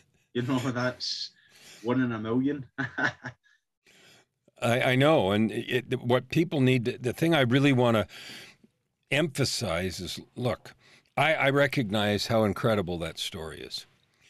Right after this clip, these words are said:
Speaker 1: But the change and the work afterward wasn't easy and it wasn't magic. There was no Harry Potter wand that tapped me on the head and changed my life, who I was being, or anything else.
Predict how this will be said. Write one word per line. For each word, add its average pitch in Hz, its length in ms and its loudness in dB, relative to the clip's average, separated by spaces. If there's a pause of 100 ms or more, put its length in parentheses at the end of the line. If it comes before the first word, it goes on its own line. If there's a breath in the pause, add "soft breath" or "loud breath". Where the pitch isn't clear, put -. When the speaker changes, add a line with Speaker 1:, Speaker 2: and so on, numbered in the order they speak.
(520 soft breath)
Speaker 1:
But 143 240 4 (480)
the 123 140 -2
change 110 720 -2
and 107 100 -2
the 107 60 -2
work 131 280 2
afterward 98 560 0
wasn't 131 380 -2
easy 135 380 0
and 113 100 0
it 98 80 -6
wasn't 104 360 -6
magic. 98 420 -6
There 107 120 -6
was 98 160 -6
no 131 180 2
Harry 127 240 2
Potter 117 280 0
wand 98 360 -4
that 92 100 -10
tapped 101 220 -6
me 120 80 -6
on 110 120 -4
the 90 60 -6
head 95 200 -6
and 82 80 -12
changed 101 400 -6
my 80 140 -10
life, - 800 -6
who 113 200 0
I 104 80 2
was 92 220 -4
being, 104 340 0
or 90 80 -6
anything 90 360 -6
else. - 260 -10